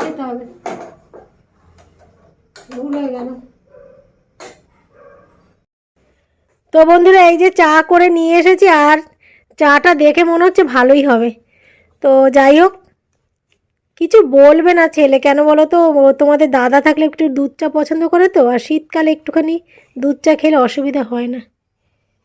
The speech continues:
কিছু বলবে না কেন বলো তো? মামা বাড়ি যায় তো, মামা বাড়িতে তো দুধ চা খায়, র চা খায় না মামা বাড়িতে। তো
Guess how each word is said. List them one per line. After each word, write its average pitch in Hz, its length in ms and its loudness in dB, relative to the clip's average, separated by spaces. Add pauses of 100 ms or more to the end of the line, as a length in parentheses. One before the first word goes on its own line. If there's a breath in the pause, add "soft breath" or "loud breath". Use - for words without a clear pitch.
(720 soft breath)
কিছু 349 180 -6 (140)
বলবে 349 300 0
না 440 40 -4 (100)
কেন 349 140 -6 (100)
বলো 403 240 -2
তো? 466 80 -2 (1800)
মামা 349 240 0
বাড়ি 415 220 0
যায় 466 200 0
তো, 427 80 0 (240)
মামা 330 240 -2
বাড়িতে 392 320 0
তো 427 40 -2 (100)
দুধ 381 200 -6
চা 427 140 2
খায়, 339 160 -2
র - 20 2 (140)
চা 403 120 -2
খায় 403 160 -2
না 349 120 -6
মামা 330 180 -4
বাড়িতে। 302 260 -6 (560)
তো 320 40 -6